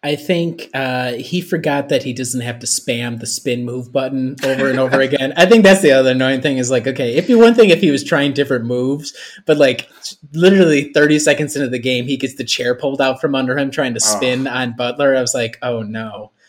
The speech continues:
Speaker 1: we're losing this. We're getting swept in this <laughs> series." That was my, that was my hot take thirty seconds into the game. I was like, "We're losing this series." Um,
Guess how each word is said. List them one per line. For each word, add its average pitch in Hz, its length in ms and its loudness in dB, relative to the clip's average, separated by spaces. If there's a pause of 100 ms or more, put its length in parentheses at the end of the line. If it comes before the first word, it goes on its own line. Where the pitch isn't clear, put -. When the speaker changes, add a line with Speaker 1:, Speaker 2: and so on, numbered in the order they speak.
(140)
Speaker 1:
we're 139 100 -4
losing 127 480 -2
this. 117 260 -4
We're 139 120 -2
getting 127 240 -2
swept - 340 -8
in 165 160 0
this - 220 6
<laughs> - 20 4
series." 190 480 6 (300)
That 214 120 10
was 220 140 8
my, 185 220 8
that 202 160 8
was 190 120 6
my 165 140 6
hot 151 260 2
take 151 260 2
thirty 143 180 4
seconds 131 360 -2
into 127 140 -2
the 123 80 -2
game. 123 220 -2
I - 20 -2
was 123 140 -2
like, 120 160 -4
"We're 139 180 2
losing 120 400 -4
this 113 180 -2
series." 110 380 -8
Um, 127 540 -2